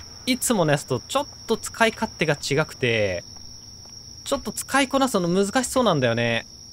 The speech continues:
これ今どうなってんのって話なんだけど、これ、今説明ができないんだけど、あ、あ、上、上、上に行く。あ？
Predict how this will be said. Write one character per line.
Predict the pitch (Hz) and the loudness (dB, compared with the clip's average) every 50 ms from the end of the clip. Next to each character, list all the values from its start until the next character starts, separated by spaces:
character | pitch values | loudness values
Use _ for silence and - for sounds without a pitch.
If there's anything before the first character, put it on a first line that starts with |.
| - - - - - - - | -20 -20 -20 -20 -20 -12 -6
こ | - | -2
れ | 165 143 | -2 0
今 | 120 110 | 0 0
ど | 104 123 139 175 | 0 2 2 2
う | |
な | 220 240 | 2 2
っ | - | 2
て | - 214 | 0 0
ん | 147 | 0
の | 120 | 0
っ | - | 0
て | - | 0
話 | 113 107 110 - | 0 0 0 -2
な | 120 107 | -2 -2
ん | 101 | -2
だ | 98 95 | -2 -2
け | 95 | -2
ど、 | 92 95 92 90 80 - - - - - - - - - - - - - - - - - - - - | -2 -2 -4 -4 -6 -8 -10 -14 -20 -20 -20 -18 -18 -18 -20 -20 -20 -20 -20 -20 -20 -20 -12 -4 0
こ | 147 | 2
れ、 | 131 131 - - - - - - - - - - - | 2 0 0 -4 -18 -20 -20 -20 -20 -20 -12 -4 -2
今 | 214 294 339 | 0 0 0
説 | - - 208 214 - - 294 | 0 0 0 0 0 -2 -4
明 | 294 302 294 | -2 0 2
が | 269 | 2
で | 240 254 | 0 0
き | 240 269 | 0 0
な | 254 220 | 0 0
い | |
ん | 165 135 | 2 2
だ | 120 | 2
け | 113 107 | 2 2
ど、 | 104 104 101 98 95 90 87 90 - - - - - - - - - - - - - - - - - - - - - | 0 0 0 0 0 -2 -4 -6 -10 -14 -20 -20 -20 -20 -20 -20 -20 -20 -20 -20 -20 -18 -18 -18 -18 -18 -20 -8 -2
あ、 | - 208 190 - | 0 0 0 2
あ、 | - 196 | 2 2
上、 | 180 147 175 202 - - | 2 2 2 0 0 0
上、 | 170 202 208 202 | 0 0 0 0
上 | - 151 185 208 | 0 0 0 2
に | 220 214 190 | 0 -2 -2
行 | - 180 | -4 -8
く。 | - - - - - - - - - - - - - - - - - - - - - | -10 -10 -20 -20 -20 -20 -20 -18 -20 -20 -20 -20 -20 -20 -20 -20 -20 -20 -20 -16 -10
あ？ | - 117 170 214 254 | -6 -4 -2 -2 -4